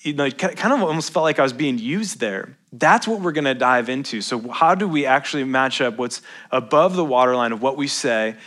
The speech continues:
to what's below the water, that it would be true and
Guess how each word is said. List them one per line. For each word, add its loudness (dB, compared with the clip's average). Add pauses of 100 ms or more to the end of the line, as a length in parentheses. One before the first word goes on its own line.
(200)
to -2
what's 0
below 0
the -6
water, 2
that 0
it -4
would -6
be -4
true -2 (340)
and -2